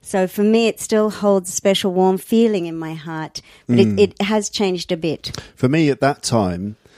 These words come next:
Speaker 2: if it, there was a bit of a wave, I mean, it wasn't a huge wave, but like a, a sort of a ripple
Speaker 1: Yes.
Speaker 2: of, of, uh, English language stand-up in Paris. And the, the, the wave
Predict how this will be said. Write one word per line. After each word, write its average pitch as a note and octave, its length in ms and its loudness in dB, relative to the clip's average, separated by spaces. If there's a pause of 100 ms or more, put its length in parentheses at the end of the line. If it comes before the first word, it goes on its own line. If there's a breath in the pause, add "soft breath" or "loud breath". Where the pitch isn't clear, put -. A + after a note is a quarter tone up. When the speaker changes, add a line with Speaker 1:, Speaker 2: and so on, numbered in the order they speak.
(220 soft breath)
Speaker 2:
if - 220 -8
it, C#3+ 280 -2
there D3 100 2
was C#3+ 100 2
a C#3 80 2
bit F#3+ 140 2
of C#3 80 0
a D3+ 40 2
wave, A2+ 600 -2
I C3 80 -6
mean, B2 140 2
it C#3 60 0
wasn't D3 260 0
a - 20 0
huge A#2+ 340 2
wave, G#2+ 480 -2
but A#2+ 160 0
like A2+ 180 -2
a, A2+ 200 2
a A2 80 -6
sort C3 160 0
of A2+ 80 2
a A2 60 4
ripple G2+ 520 -4 (140)
Speaker 1:
Yes. F3 340 -12
Speaker 2:
of, G#2+ 460 0
of, G#2 480 2
uh, G2+ 240 0
English A#2+ 420 0
language A2+ 380 0
stand-up G#2+ 400 -2
in F#2 140 -8
Paris. F2+ 600 -6 (800 loud breath)
And A#2 360 2 (200)
the, A#2 420 2
the, A2+ 280 0
the A2+ 120 -2
wave C3 640 0